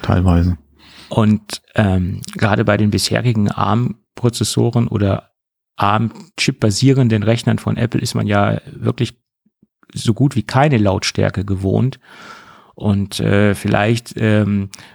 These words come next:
Speaker 2: bemessen das auch einige, äh, Journalisten, äh, etwas höher, äh, dadurch, dass jetzt minimal der Lüfter dreht, als sie das bei einem Intel-basierenden Rechner machen würden. Also vielleicht, äh,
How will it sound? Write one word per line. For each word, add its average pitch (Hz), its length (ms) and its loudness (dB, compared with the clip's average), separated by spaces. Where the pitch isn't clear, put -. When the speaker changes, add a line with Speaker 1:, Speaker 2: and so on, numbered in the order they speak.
Speaker 2:
bemessen 110 460 2
das 110 180 0
auch - 80 -8
einige, 101 840 2
äh, 98 180 2
Journalisten, 117 920 2
äh, 110 260 0
etwas - 560 -4
höher, 120 560 2
äh, 107 280 -2
dadurch, 107 400 0
dass 117 140 0
jetzt 117 180 0
minimal 120 440 4
der 113 100 4
Lüfter 131 300 2
dreht, 110 560 0
als 98 280 -4
sie 107 100 0
das 107 220 -2
bei - 180 -4
einem 98 400 0
Intel-basierenden 98 960 2
Rechner 92 320 0
machen 95 380 0
würden. 101 340 2
Also 101 180 -6
vielleicht, 113 300 -2
äh, 117 220 -6